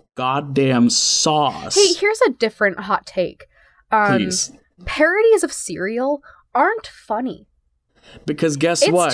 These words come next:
Speaker 2: twenty eighteen.
Speaker 1: And here's the other thing. Cereal wasn't this flash in the pan new thing.
Speaker 2: No.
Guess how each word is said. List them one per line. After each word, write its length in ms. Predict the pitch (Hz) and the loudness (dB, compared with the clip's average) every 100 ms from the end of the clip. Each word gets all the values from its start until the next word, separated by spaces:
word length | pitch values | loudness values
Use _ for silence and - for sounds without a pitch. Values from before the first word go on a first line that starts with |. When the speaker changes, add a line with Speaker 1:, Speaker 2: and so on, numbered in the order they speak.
| 120 | 0
Speaker 2:
twenty 580 | 294 254 302 523 427 - | 0 2 0 0 -2 0
eighteen. 960 | 285 320 - - 226 262 180 - 240 - _ _ - | 0 0 -4 -10 -4 -2 -2 -4 -6 -6 _ _ -8
Speaker 1:
And 120 | 139 | -2
here's 200 | 160 226 | 0 0
the 120 | 170 156 | 2 2
other 180 | 220 | 2
thing. 400 | 165 147 123 107 - _ _ _ _ _ _ | 2 2 2 0 -6 _ _ _ _ _ _
Cereal 760 | - - 175 214 277 269 233 175 | -6 -2 2 4 4 4 4 2
wasn't 600 | 165 160 160 147 - 135 | 2 2 0 0 0 2
this 480 | 143 135 - - - _ _ _ _ _ _ _ _ _ _ | 2 2 -2 -6 -10 _ _ _ _ _ _ _ _ _ _
flash 800 | - - - 113 120 139 143 - | -20 -18 -6 -2 0 0 -2 -2
in 120 | 135 131 | 0 0
the 80 | |
pan 600 | 113 - 117 131 123 120 | 0 -2 0 2 4 4
new 240 | 117 123 120 | 4 4 2
thing. 640 | 117 127 113 98 98 - _ _ 480 480 508 571 587 587 508 | 0 0 0 0 -4 -8 _ _ -6 -2 2 4 6 6 6
Speaker 2:
No. 580 | 311 208 165 175 190 | 4 2 0 0 0